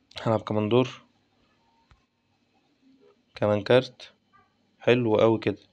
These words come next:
حلو اوي. مية ستة وأربعين ألف. جبنا ستة آلاف من اللعبة دي. هنخش لعبة كريستال،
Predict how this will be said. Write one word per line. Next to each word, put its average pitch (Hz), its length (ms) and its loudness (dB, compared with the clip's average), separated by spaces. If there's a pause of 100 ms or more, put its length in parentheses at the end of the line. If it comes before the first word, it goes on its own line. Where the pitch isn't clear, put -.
(120)
حلو 117 380 -2
اوي. 117 260 0 (580)
مية 127 380 2
ستة 127 580 0 (360)
وأربعين 110 380 2
ألف. - 380 -8 (480)
جبنا 120 220 2
ستة 120 260 0
آلاف 120 140 2
من 113 140 -4
اللعبة 110 340 2
دي. 104 200 -12 (440)
هنخش 110 360 -2
لعبة 117 160 4
كريستال، 135 560 2